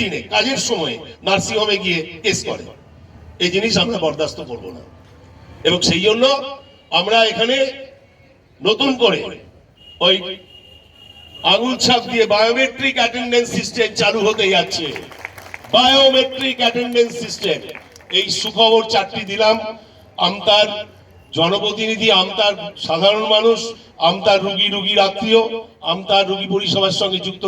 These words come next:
কর্মচারীবৃন্দের। কারণ স্বাস্থ্য কারোর ভিক্ষা নয়, স্বাস্থ্য মানুষের জন্মগত অধিকার, সুস্বাস্থ্যের দাবি বাংলার মানুষের দাবি। স্বাস্থ্য চিকিৎসা,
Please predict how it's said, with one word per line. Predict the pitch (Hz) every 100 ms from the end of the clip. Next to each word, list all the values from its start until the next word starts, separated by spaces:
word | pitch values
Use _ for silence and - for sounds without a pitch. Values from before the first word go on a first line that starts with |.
| 185
কর্মচারীবৃন্দের। | 170 175 165 170 156 135 123 - - - - - - - 160
কারণ | 160 175 165 170 - - 196
স্বাস্থ্য | 190 185 214 202
কারোর | 185 190 165
ভিক্ষা | 185 - 208 190
নয়, | 190 190 185 - - -
স্বাস্থ্য | 196 - 220 190
মানুষের | 185 185 190 165
জন্মগত | 170 190 196 202 214
অধিকার, | 202 220 226 233 226 233 - -
সুস্বাস্থ্যের | 220 240 208 233 214 202
দাবি | 190 185
বাংলার | 190 190 190 185
মানুষের | 175 165 160 131
দাবি। | - -
স্বাস্থ্য | 220 190 240 240
চিকিৎসা, | 247 240 -